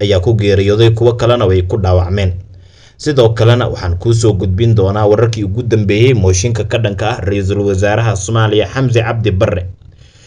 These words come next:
Muuqaalkan ayaan kuugu soo gudbinayaa macluumaadkaas oo idil. Haddii ay tahay markii ugu horreysay oo muuqaalkan aad ka daawanayso barteena, nagu soo biir oo ka mid noqo saaxiibada halkan aynu ku leenahay. Mar kasta iyo meel kastoo aad joogtidna, waxaan kaaga mahadcelinayaa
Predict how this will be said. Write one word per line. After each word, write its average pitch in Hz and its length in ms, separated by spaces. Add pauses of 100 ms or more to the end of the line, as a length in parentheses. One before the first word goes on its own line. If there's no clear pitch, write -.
(200)
Muuqaalkan 135 600
ayaan 98 260
kuugu 104 280
soo 113 180
gudbinayaa 107 640
macluumaadkaas 104 760
oo 101 160
idil. 104 240
Haddii 107 260
ay 98 140
tahay 107 260
markii 117 280
ugu 104 200
horreysay 101 440
oo 90 100
muuqaalkan 104 540
aad 92 160
ka 113 60
daawanayso 104 540
barteena, 117 500 (580)
nagu 165 200
soo 143 200
biir 127 240
oo 90 80
ka 90 160
mid 117 160
noqo 104 200
saaxiibada 101 600
halkan 123 320
aynu 95 240
ku - 120
leenahay. 95 440 (480)
Mar 160 160
kasta 131 400
iyo 95 160
meel 107 180
kastoo 117 300
aad 90 240
joogtidna, 104 420
waxaan 92 240
kaaga 98 260
mahadcelinayaa 104 840